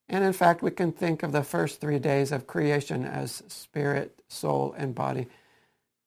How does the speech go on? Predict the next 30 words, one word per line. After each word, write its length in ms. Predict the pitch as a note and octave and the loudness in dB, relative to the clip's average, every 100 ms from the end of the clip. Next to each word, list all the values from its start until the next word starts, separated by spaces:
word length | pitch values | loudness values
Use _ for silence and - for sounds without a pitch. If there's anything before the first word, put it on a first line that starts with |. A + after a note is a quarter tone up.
| _ | _
The 100 | F3+ | -2
spirit 480 | E3+ - C#4 C#4 A3 | -2 2 8 8 10
is 220 | G#3+ F#3+ | 8 6
the 140 | G3+ F#3 | 6 6
living 440 | F#3+ A3 A3+ G#3 | 8 8 6 4
part 480 | F#3 - - - - | 0 -2 0 -2 2
that 180 | E3 D3+ | 2 4
animates 680 | E3+ G3+ A3 E3 C#3 - - | 2 4 6 4 2 -2 -4
the 120 | D3+ | -4
seed, 640 | - D3+ C3+ C#3 - C3 - - | -2 0 0 -2 -6 -10 -12 -6
the 240 | D3+ E3+ | -2 0
embryo 800 | F3+ F#3+ F#3 F3 D#3 D3 D3 D3 | 2 2 4 4 6 6 6 2
tucked 340 | C#3+ - - | 2 0 2
away 680 | E3 D#3+ E3 D#3 C#3+ C#3 C3+ - _ _ _ | 2 4 6 6 6 2 -2 -12 _ _ _
inside. 680 | D#3+ D#3 D3 - - - C3 _ _ _ _ _ | -2 -2 2 2 2 -2 -10 _ _ _ _ _
The 100 | F3 | 0
soul 640 | - B3 B3+ F#3 F3 G3 - | 2 8 10 12 10 6 2
is 360 | F3+ F3 F3 | 6 6 4
the 140 | F3+ F3+ | 4 4
majority 580 | F3+ F#3 B3+ C4+ D#3+ C#3 | 4 4 6 8 6 4
of 100 | B2+ | 2
the 80 | C3 | -2
seed, 460 | - D#3+ G#3+ - - _ _ _ _ _ | 0 2 2 0 -12 _ _ _ _ _
though 220 | F#3 F#3 | 6 6
it's 200 | F3 - | 4 0
not 220 | F#3+ F#3+ | 2 4
visible 560 | E3+ F#3 F#3 D3 D3 D3+ | 4 4 4 4 4 2
from 260 | - D#3+ D3+ | 0 2 2
the 100 | - | 4
outside, 760 | G3 B3 - D3 C#3 D#3+ D#3 | 6 6 2 2 2 0 -2